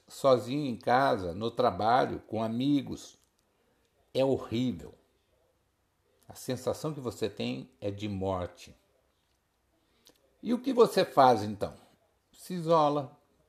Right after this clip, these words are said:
fica em casa, se encolhe no canto, E aí vem alguém e te diz dos medicamentos, do psicólogo, dos tratamentos, e você vai.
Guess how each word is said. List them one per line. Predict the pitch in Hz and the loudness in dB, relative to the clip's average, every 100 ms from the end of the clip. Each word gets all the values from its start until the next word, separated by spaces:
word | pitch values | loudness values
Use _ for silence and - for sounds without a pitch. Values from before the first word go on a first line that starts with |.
| - | -20
fica | - - | -12 -8
em | 127 | -2
casa, | 139 120 110 101 | 2 4 2 -2
se | 98 - | -6 -10
encolhe | 104 - 101 98 | -6 2 2 2
no | 107 127 | -4 -8
canto, | - 131 123 123 - _ _ _ _ _ _ _ - | -2 0 0 -4 -16 _ _ _ _ _ _ _ -8
E | 160 | 2
aí | 190 202 | 2 4
vem | 160 160 | 2 4
alguém | 139 127 147 190 160 135 | 6 4 2 2 2 2
e | |
te | 127 143 | -2 -6
diz | 120 117 143 170 - - - _ _ - | -4 -2 -2 -2 -6 -14 -16 _ _ -12
dos | 107 104 | -8 -6
medicamentos, | 98 101 95 101 90 92 101 123 123 180 - - | -4 -6 -6 -6 -6 -6 -6 -8 -10 -14 -14 -16
do | - 95 92 | -10 -8 -8
psicólogo, | - - 90 - - - 90 87 170 - | -14 -16 -16 -12 -2 4 4 4 2 -4
dos | 123 98 - | -8 -10 -10
tratamentos, | - 90 - 90 98 143 165 - 165 156 - | -8 -8 -6 -8 -6 -4 -6 -6 -8 -8 -12
e | 208 | -10
você | 214 175 214 | -6 -4 -2
vai. | 165 131 | -2 -4